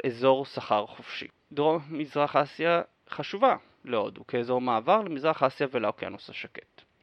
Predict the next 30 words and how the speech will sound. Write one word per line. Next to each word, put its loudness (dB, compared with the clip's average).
אם 0
היא -2
רוצה 4
להיות -2
מעצמה -4
עולמית, -6
היא -6
תהיה 0
חייבת 4
גישה 2
חופשית -6
למרכזי -4
הכובד -2
הכלכליים -6
של -8
העולם -4
במזרח -14
אסיה -2
וצפון -4
אמריקה. -12
אז -2
בואו 6
נעשה 0
סיכום -10
ביניים. -10
להודו 2
יש -6
מיקום -6
גיאוגרפי -2
מעולה, -8